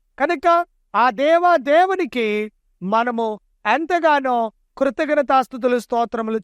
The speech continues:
చెల్లించు బద్దులే ఉంటూ ఉంటాం. దేవుడు ఇంకను ఆయన తన ప్రవక్తల ద్వారా మాట్లాడుచున్నాడు. ప్రపంచం యొక్క వేర్వేరు భాగాలలో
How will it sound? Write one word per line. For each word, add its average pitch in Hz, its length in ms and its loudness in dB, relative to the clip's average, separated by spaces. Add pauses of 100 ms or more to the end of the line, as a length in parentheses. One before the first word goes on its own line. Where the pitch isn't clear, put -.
చెల్లించు 208 300 -4
బద్దులే 185 400 0
ఉంటూ 175 280 -6
ఉంటాం. 147 240 -14 (480)
దేవుడు 269 920 0 (260)
ఇంకను 392 800 -2 (140)
ఆయన 311 300 2
తన 294 300 -2
ప్రవక్తల 370 640 0
ద్వారా 269 460 2 (220)
మాట్లాడుచున్నాడు. 208 1120 -2 (1400)
ప్రపంచం 403 600 -4
యొక్క 320 460 0 (280)
వేర్వేరు 302 600 0
భాగాలలో 302 880 0